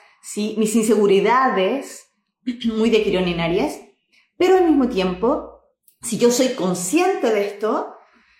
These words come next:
me puedo dar cuenta que la única forma de poder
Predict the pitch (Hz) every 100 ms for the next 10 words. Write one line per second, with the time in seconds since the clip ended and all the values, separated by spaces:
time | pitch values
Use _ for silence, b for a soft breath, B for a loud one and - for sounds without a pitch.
0 | b 196 202 262 302 302 285 285 285 294
1 | - 240 214 208 202 - _ _ _ _
2 | - 208 240 302 311 302 - - - -
3 | 311 294 202 185 185 196 - 190 214 220
4 | 220 -